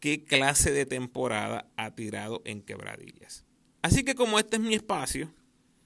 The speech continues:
hablemos del prospecto que es Philip Wheeler, ya que muchos de ustedes me comentan en las redes que lo ven en el N B A,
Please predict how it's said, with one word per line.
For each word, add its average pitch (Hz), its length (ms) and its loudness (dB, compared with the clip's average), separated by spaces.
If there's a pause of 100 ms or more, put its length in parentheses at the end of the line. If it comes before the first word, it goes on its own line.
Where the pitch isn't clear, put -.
(300)
hablemos 135 500 0
del 165 160 0
prospecto 147 1000 -4
que 120 220 -4
es 117 80 -8
Philip 135 520 -6
Wheeler, - 340 -16
ya 113 160 -14
que 127 140 -4
muchos 127 540 -8
de 208 80 -12
ustedes 113 600 -10 (760)
me 120 140 -6
comentan 131 640 0
en 180 80 0
las 185 100 4
redes 135 300 2
que 120 140 -4
lo 110 100 -2
ven 107 160 -8
en 110 80 -6
el 107 80 -6
N 104 160 -10
B 117 220 2
A, 226 500 6